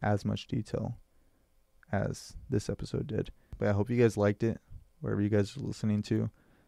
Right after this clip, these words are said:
if it's on Apple, Spotify, or YouTube. Please leave a thumbs up however you can. Leave a review,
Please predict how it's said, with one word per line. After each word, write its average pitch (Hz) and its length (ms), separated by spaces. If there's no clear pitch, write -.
if - 60
it's - 120
on 104 140
Apple, 110 540
Spotify, 98 560
or 101 40
YouTube. 104 420
Please 113 220
leave 113 120
a 107 60
thumbs 104 400
up 104 200
however 104 300
you 104 140
can. 107 460
Leave 113 220
a 107 40
review, 104 640